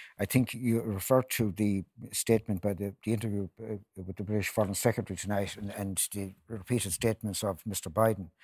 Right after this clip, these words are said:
on behalf of the United States. I think they are most unhelpful because I think, you know, it is, it, it is undesirable that two powerful,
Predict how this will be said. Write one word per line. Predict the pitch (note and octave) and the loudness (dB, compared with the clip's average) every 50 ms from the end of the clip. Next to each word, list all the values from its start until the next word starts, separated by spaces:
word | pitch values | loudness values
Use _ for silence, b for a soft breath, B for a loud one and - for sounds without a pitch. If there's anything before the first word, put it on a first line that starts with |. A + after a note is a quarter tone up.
| B B B B B B B | B B B B B B B
on | F2 | -2
behalf | E2+ G2+ A2+ G#2+ G2+ - | 2 4 6 6 4 4
of | - | 0
the | A2 | -2
United | G#2+ G#2+ G#2 F#2+ F#2+ | 0 0 0 0 -2
States. | - - G#2+ G2+ - - _ | -2 -2 -2 -2 -2 -4 _
I | - D#3 F#3+ | 4 4 4
think | F#3 - - G#2+ G#2 - _ - | 6 6 4 4 4 0 _ 0
they | A2 | 0
are | G#2+ G2 | 0 2
most | G2+ A2 A2 G#2+ - - | 2 0 -2 -2 -2 -2
unhelpful | G#2+ F#2+ G#2+ C#3 D3 - - - F2+ _ _ _ _ _ _ _ _ | -2 -2 -2 -2 -4 -4 -8 -16 -16 _ _ _ _ _ _ _ _
because | - G#2+ - A2+ G#2 | -6 0 0 2 6
I | B2+ D3+ F#3+ | 6 6 6
think, | F#3 - - F2+ D2+ - - - _ _ _ _ _ _ _ | 6 4 0 0 -2 -4 -10 -18 _ _ _ _ _ _ _
you | - A#2 | -2 2
know, | A2+ A#2 A2+ - | 2 2 2 4
it | B2 A2 G#2+ | 2 4 4
is, | C3 C#3 A#2+ - - - | 4 4 4 2 -2 -4
it, | A#2+ G2+ A2+ A2+ - | -6 -4 -4 -4 -4
it | - A#2+ G#2 | -2 -2 0
is | A2 G#2 F2+ - - - | 0 0 -2 -2 -2 0
undesirable | D#3 F3 D#3 C#3+ - - A2+ A2 G#2 F#2+ D2+ - - - _ _ _ _ _ _ _ _ _ _ _ - | 0 2 2 2 4 6 6 6 6 4 0 -6 -14 -18 _ _ _ _ _ _ _ _ _ _ _ 0
that | G2+ F#2 - - _ - | 0 2 2 0 _ -2
two | - - C#3+ C3 A#2+ A2+ G#2+ - _ - | 0 2 2 2 0 0 -2 -4 _ -8
powerful, | - - C#3 C#3+ C#3+ B2+ - - A#2 G#2+ F#2 F2 | 2 8 8 8 8 8 2 0 0 0 -2 -2